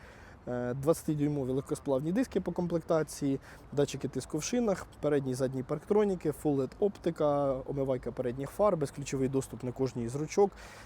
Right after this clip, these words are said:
е, датчики сліпих зон також у нас є і камери триста шістдесят в наявності.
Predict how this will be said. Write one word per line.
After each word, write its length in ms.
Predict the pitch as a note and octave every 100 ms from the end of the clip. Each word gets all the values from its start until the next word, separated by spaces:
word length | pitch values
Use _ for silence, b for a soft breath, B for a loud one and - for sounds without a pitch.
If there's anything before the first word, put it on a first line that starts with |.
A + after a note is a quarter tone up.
| B -
е, 260 | A2 A#2+ A#2+
датчики 440 | C#3 C#3 - -
сліпих 440 | - C3 - B2+ C3
зон 340 | C3 B2 A2+
також 440 | A2 A2 A2+ -
у 20 | A2+
нас 260 | B2 -
є 240 | E3+ G#3 F#3
і 140 | C#3 C#3+
камери 320 | C#3+ D3+ C3+
триста 320 | B2 C3+ B2+
шістдесят 520 | - B2 B2 - D3 C3
в 40 | B2+
наявності. 520 | C3+ G#2+ G2+ G#2+